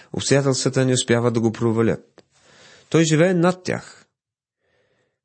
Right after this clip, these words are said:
Мнозина живеят, а, по начин, по който считат, че проблемите им винаги ги смачкват.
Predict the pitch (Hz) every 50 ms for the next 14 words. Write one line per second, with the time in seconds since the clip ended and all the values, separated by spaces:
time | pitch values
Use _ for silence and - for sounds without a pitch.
0 | _ _ _ _ _ _ _ _ _ - 117 120 131 143 175 190 185 180 180 160
1 | - - _ _ - - 101 120 123 117 131 135 139 135 - _ _ _ _ _
2 | - - - - _ _ _ _ _ _ _ _ - - 104 104 101 98 98 -
3 | - _ _ - 101 104 110 127 131 - - 135 139 135 - _ _ _ _ _
4 | _ _ _ _ _ _ _ _ _ _ _ _ _ _ - 123 120 - 143 147
5 | 135 - 143 139 - - _ _ _ _ _ _ _ _ _ _ _ _ _ _
6 | - - - 165 160 160 170 156 - - - 147 139 - - 123 110 110 131 156
7 | 160 160 156 139 - 156 151 151 156 147 - - - _ _ _ _ _ _ _
8 | - 113 120 151 165 165 143 135 147 135 - 131 135 - - 139 120 - - -
9 | - - - _ _ - -